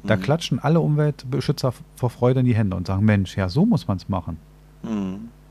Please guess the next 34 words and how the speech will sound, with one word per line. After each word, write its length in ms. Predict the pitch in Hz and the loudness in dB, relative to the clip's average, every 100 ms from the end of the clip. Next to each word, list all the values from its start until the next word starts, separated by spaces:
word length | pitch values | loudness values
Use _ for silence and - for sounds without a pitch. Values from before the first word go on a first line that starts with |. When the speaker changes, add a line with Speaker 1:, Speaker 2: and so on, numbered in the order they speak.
| - | 0
Speaker 1:
Dass 200 | 117 117 | 0 0
die 120 | 131 | -2
vielleicht, 460 | - 120 113 - 98 | 0 0 0 -2 2
während 340 | 156 214 180 | 4 4 2
sie 260 | - 87 85 - - - - | 0 -8 -8 -12 -20 -20 -4
eine 140 | 113 | -2
Solaranlage 760 | 98 101 127 196 117 92 92 92 | 2 2 2 0 -2 -2 -4 -6
bauen, 360 | 90 82 78 80 - - - - - - - - - | -6 -6 -10 -14 -20 -20 -20 -20 -20 -20 -20 -20 -4
irgendwo 380 | - 247 190 175 | 2 4 4 4
in 80 | 135 | 4
einen 140 | 113 | 4
Fluss 320 | 110 170 156 113 | 0 -2 0 2
eine 80 | |
hochgiftige 560 | 113 147 - 131 117 107 | 2 2 0 -2 0 -2
Säure 320 | 104 170 147 | 0 0 -2
kippen, 300 | - 104 - | -6 -8 -2
weil 120 | 92 | -2
sie 120 | 90 95 | 0 -2
sie 140 | 98 | 0
nicht 180 | 101 110 | 0 -2
entsorgen 460 | 104 123 170 147 | -4 -2 0 0
wollen 200 | 90 92 | -2 -2
und 160 | 98 98 | -2 0
im, 180 | 104 101 | 0 2
im 80 | 104 | 2
Speaker 2:
Mhm. 80 | |
Speaker 1:
Dorf 280 | 101 107 - | 2 2 2
nebenan 480 | 110 98 107 139 101 - - | 2 2 0 -2 -4 -10 -4
zwanzigtausend 600 | 117 104 101 98 92 90 | -2 -2 -2 -2 -2 0
Leute 260 | 143 170 | -2 -2
sterben. 380 | - 90 82 80 - - - - | -4 -4 -4 -6 -10 -20 -20 -10
Speaker 2:
Mhm. 360 | 110 101 101 98 - | -6 -4 -4 -8 -4
Speaker 1:
Das 220 | 98 - | -2 2
interessiert, 580 | 120 - 117 - 190 | 0 2 -2 0 -4